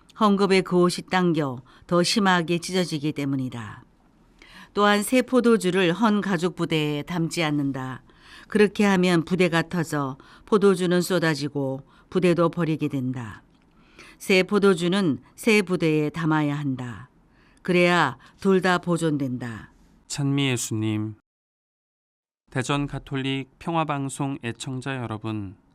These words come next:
Speaker 2: 안녕하십니까? 구약 성경 이사야서는 단식의 근본적인 가르침을 전합니다. "내가 좋아하는 단식은 이런 것이 아니겠느냐?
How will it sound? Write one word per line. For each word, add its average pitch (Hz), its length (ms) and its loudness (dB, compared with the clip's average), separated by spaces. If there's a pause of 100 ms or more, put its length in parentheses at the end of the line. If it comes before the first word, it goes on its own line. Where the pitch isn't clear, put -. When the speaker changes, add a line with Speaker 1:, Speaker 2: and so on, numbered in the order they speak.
Speaker 2:
안녕하십니까? 117 960 -6 (1300)
구약 131 300 0
성경 151 560 -2
이사야서는 123 920 -4 (500)
단식의 117 640 -4
근본적인 135 920 -2
가르침을 117 800 -6
전합니다. 110 680 -8 (1300)
"내가 120 600 2
좋아하는 135 640 0
단식은 107 760 -4 (500)
이런 147 380 2
것이 139 580 -2
아니겠느냐? 123 840 -4